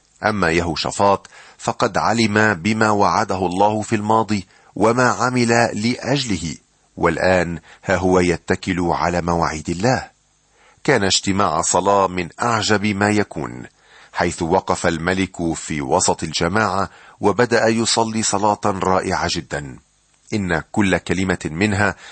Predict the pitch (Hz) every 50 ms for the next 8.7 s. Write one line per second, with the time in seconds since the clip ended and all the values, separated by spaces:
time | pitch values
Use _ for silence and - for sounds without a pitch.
0 | - _ - - 131 123 120 - - - 120 127 123 - - 117 - - 110 95
1 | 107 101 95 95 92 110 117 113 107 104 104 - - 104 98 101 95 73 98 101
2 | 95 98 101 101 101 95 80 90 101 - 123 131 123 95 73 - - _ _ _
3 | _ _ _ _ _ _ _ _ _ 104 95 107 - - 98 95 92 73 76 87
4 | 85 92 90 85 82 - 85 80 85 95 98 98 92 82 - _ - - - -
5 | - 95 87 98 110 110 104 101 101 101 92 98 101 95 98 98 95 98 92 90
6 | 76 71 82 92 87 98 104 101 82 87 95 92 92 90 87 80 80 82 - -
7 | 101 101 87 90 95 92 98 95 92 85 80 _ - - - - 85 95 98 98
8 | 95 - - - 120 117 120 113 - - 135 127 101 -